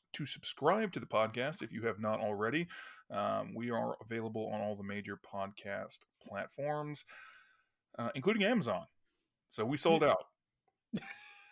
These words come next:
Speaker 1: No, I'm sorry. We didn't sell out. We bought in.
Speaker 2: Eh, it was like, "Hey, do you wanna be listed on Amazon Music or Amazon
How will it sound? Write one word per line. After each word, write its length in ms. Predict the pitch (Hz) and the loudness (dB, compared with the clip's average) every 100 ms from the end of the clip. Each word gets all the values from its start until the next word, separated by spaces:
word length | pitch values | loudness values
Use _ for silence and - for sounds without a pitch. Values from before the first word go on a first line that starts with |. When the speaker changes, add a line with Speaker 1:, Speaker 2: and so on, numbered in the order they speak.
| - | -2
Speaker 1:
No, 80 | 135 | 6
I'm 100 | 139 | 6
sorry. 200 | 123 95 | 6 2
We 100 | 113 | 6
didn't 160 | 160 147 | 6 8
sell 200 | 147 139 | 8 10
out. 100 | 135 | 8
We 60 | |
bought 260 | 113 113 101 | 6 6 6
in. 160 | 95 - _ _ _ _ - | 2 -10 _ _ _ _ 0
Speaker 2:
Eh, 280 | 320 311 - - _ - | 4 4 2 -4 _ 2
it 100 | 285 | 4
was 260 | 285 226 | 6 6
like, 480 | 247 190 180 175 - - | 6 8 10 8 4 -2
"Hey, 320 | 277 302 196 | 2 2 2
do 140 | 165 | 2
you 100 | 190 | 4
wanna 300 | 202 220 226 | 6 6 6
be 160 | 202 214 | 4 2
listed 400 | 208 226 - 202 | 2 2 4 6
on 380 | 185 185 180 175 | 8 6 6 2
Amazon 720 | 165 208 196 185 190 185 185 208 | 2 2 4 4 6 4 2 2
Music 500 | 214 240 147 131 147 | 2 2 0 -2 -2
or 220 | 139 143 | -2 -2
Amazon 580 | 156 170 165 156 156 | -2 -2 0 0 0